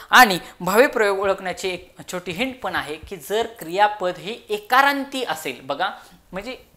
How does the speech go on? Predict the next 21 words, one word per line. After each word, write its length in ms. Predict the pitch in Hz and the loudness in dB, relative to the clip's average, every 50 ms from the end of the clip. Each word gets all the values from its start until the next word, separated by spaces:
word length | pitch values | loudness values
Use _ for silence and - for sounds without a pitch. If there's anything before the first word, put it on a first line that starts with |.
| _ _ | _ _
एक 220 | 262 285 294 - 277 | -4 -4 -4 -2 0
मात्रा 380 | 277 262 254 262 233 233 226 | 2 2 2 2 2 4 4
असेल, 280 | 214 - - - 143 139 - | 4 4 2 -2 -4 -4 -6
एकारांती 440 | 185 185 - 202 208 208 208 - | -6 -2 0 0 0 0 -2 -6
म्हणजे 180 | 269 294 302 285 - | -10 -12 -12 -8 -8
एक 200 | 277 285 - - | -8 -8 -8 -2
मात्रा 320 | 262 269 262 262 254 233 233 | 0 0 2 2 2 0 0
जर 160 | 214 226 226 | 0 -2 2
लागलेला 440 | 233 233 220 202 208 202 196 196 - | 4 4 4 4 2 0 0 0 0
असेल 540 | 170 165 - 156 156 151 - - - - | 0 -2 -4 -6 -8 -8 -12 -18 -12 -10
तर 60 | - 175 | -8 -6
शंभर 340 | - - 220 233 254 285 277 | -6 -6 -6 2 4 4 4
टक्के 280 | 277 196 185 - 175 | 4 0 -4 -6 -8
तो 120 | 165 - 180 | -8 -8 -4
काय 180 | - 160 151 | -2 -2 -2
असतो? 360 | 147 - - - 180 196 - - - - - | -2 -2 -6 -10 -10 -10 -12 -14 -20 -18 -16
भावी 340 | 170 147 175 156 147 139 165 | -12 -8 -8 -8 -8 -8 -10
प्रयोग 380 | 170 170 - 139 135 139 190 - - - | -10 -8 -8 -6 -6 -6 -6 -6 -10 -12
असतो. 300 | - - - 131 117 - _ _ _ - - | -12 -12 -12 -14 -16 -20 _ _ _ -18 -12
हं? 80 | 247 302 - - - _ - - _ _ _ _ _ _ _ _ _ _ _ _ _ _ _ _ _ _ _ | -10 -10 -10 -12 -16 _ -20 -20 _ _ _ _ _ _ _ _ _ _ _ _ _ _ _ _ _ _ _
पुढचा 340 | - 180 143 131 143 143 | -12 -12 -10 -8 -8 -8